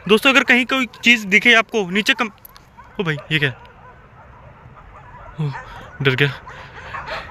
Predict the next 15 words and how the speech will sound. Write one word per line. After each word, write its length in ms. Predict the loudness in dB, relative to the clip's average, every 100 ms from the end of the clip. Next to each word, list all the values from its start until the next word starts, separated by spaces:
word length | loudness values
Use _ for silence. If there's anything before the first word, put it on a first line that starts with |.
| -10
ये 140 | -8
दो, 320 | 0 4 6 4
दो 300 | 4 4 6
सांड 280 | 4 4 4
आ 60 |
रहे 100 | 4
हैं, 60 | 2
दो 120 | 2
तीन, 220 | 0 0 -2 -14 -18 -14 -14 -14 -16 -18 -4
दो 120 | 0 2
तीन 240 | 4 2 -2 -8
सांड 260 | 0 4 4
आ 40 |
रहे 120 | 4
हैं। 100 | 2